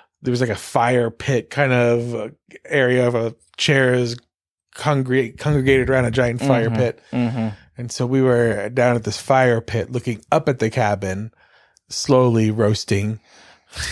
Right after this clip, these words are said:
Speaker 2: Uh, yeah, I've looked up the side of the building, definitely.
Speaker 1: Yeah,
Speaker 2: Yeah.
Speaker 1: yeah.
Speaker 2: It, it got put out, which is really weird. I, I tell everybody this. I think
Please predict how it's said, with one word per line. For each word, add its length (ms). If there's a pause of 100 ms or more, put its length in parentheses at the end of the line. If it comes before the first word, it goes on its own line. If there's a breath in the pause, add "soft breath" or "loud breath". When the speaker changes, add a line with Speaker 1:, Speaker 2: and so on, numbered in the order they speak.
(160 loud breath)
Speaker 2:
Uh, 340
yeah, 160
I've 140
looked 240
up 100
the 80
side 280
of 60
the 60
building, 360
definitely. 560
Speaker 1:
Yeah, 300
Speaker 2:
Yeah. 440 (160)
Speaker 1:
yeah. 80
Speaker 2:
It, 60
it 240
got 180
put 140
out, 120 (220 loud breath)
which 160
is 100
really 200
weird. 520
I, 320
I 120
tell 460
everybody 460
this. 280
I 80
think 340